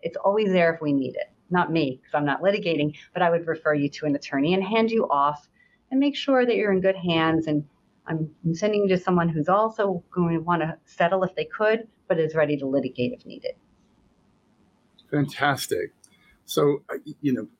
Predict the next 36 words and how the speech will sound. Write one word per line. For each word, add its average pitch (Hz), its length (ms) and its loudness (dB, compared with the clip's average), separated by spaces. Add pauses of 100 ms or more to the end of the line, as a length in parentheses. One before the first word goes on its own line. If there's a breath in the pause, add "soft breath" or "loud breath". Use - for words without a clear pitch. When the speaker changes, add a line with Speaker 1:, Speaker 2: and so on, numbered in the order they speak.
(160)
Speaker 2:
I 139 80 2
think 170 220 0
that 156 180 2
covers 143 480 0 (240)
really 151 220 4
what 135 160 2
was 127 120 0
gonna 131 160 2
be 127 140 2
my 120 160 2
next 127 360 -2
question, 139 580 -2
which 120 240 -2
is, 120 260 -2
you 131 100 0
know, 113 120 -2
why 117 340 2
you 131 400 0
chose 131 460 2
to 127 120 -2
work 123 300 0
only 143 340 4
with 110 220 -4
clients 113 360 -2
who 120 60 -2
stay 113 280 0
out 107 100 2
of 107 100 0
court. 127 300 -2
And, 117 160 0 (200)
but 120 120 -2
there 127 140 2
is 131 140 0
one 131 240 0
thing 123 220 0
that 117 180 0